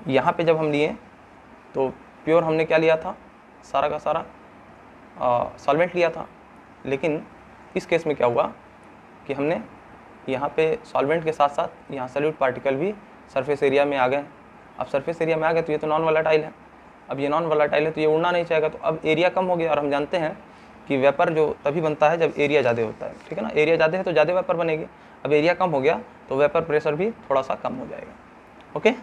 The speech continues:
होप कि आप लोगों को इतनी बातें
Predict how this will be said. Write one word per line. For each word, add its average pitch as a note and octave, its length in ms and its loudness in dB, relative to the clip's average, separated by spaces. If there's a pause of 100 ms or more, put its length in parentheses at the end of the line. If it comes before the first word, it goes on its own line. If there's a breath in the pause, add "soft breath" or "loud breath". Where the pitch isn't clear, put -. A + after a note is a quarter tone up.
(920)
होप F#3 160 4 (160)
कि C#3 80 -2
आप C3+ 160 -2
लोगों C#3+ 120 -2
को C#3+ 60 -6
इतनी - 240 -4
बातें B2+ 280 2